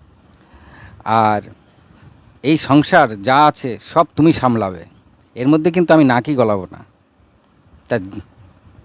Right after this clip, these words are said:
জরৎকার কন্যা সব মাথা ঝুঁকি বলে, "ঠিক আছে, তাই হবে স্বামী।" তা যাই হোক, এইভাবে দিনকাল চলতে গিয়ে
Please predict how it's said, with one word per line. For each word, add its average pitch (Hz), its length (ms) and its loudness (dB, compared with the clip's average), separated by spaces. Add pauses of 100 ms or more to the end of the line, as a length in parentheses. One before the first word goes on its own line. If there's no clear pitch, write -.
(400)
জরৎকার 139 440 0
কন্যা 113 420 -4 (1200)
সব 160 180 2
মাথা 123 280 0
ঝুঁকি 143 200 -2
বলে, 151 240 0
"ঠিক 135 160 -8
আছে, 101 280 -4 (800)
তাই 139 200 4
হবে 123 160 0
স্বামী।" 92 280 -10 (1200)
তা 123 60 -8
যাই 131 220 2
হোক, 147 160 2 (1300)
এইভাবে 170 340 4
দিনকাল 156 340 4
চলতে 165 300 -4
গিয়ে 143 240 -4